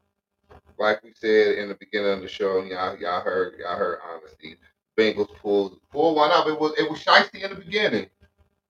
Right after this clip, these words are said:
because they gave up them fourteen points in the, before the half, and I was like, "Oh shit, the Bengals about to fuck up." But you know, the Bengals, you know, they pulled one off. You know, they put up thirty-one up on them, and, you know, held them to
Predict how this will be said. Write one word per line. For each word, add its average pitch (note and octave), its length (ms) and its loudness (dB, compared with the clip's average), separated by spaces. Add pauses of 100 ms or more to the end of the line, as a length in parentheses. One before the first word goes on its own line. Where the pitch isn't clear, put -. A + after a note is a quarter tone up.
(300)
because B2 240 2
they C3+ 100 4
gave E3 240 8
up D#3+ 160 8
them E3+ 140 2
fourteen E3 600 2
points E3 300 0
in D3 80 -4
the, C3 340 -2
before C#3+ 220 -4
the C3+ 80 4
half, C#3 360 4
and G2+ 140 -4
I B2 60 2
was B2+ 160 0
like, G2 140 0
"Oh A2 320 2
shit, A2 120 -12
the - 60 -12
Bengals G#2 220 -10
about - 180 -6
to - 140 -20
fuck G2+ 240 0
up." - 280 -4 (340)
But A2 180 0
you B2 80 -12
know, A2 220 0
the - 140 -8
Bengals, C#3 300 -4
you C3+ 80 -10
know, B2+ 160 4
they C3 260 2
pulled C#3+ 240 2
one C#3 220 2
off. B2+ 280 2
You C3 100 -20
know, A#2+ 120 2
they B2+ 100 0
put B2+ 220 0
up B2 200 6
thirty-one A#2+ 500 0
up G2+ 180 -2
on F#2+ 200 -2
them, F#2+ 160 -16
and, F#2+ 100 -20
you G#2 80 -12
know, G2+ 160 -6
held G#2+ 220 -4
them G#2 160 -20
to - 40 -20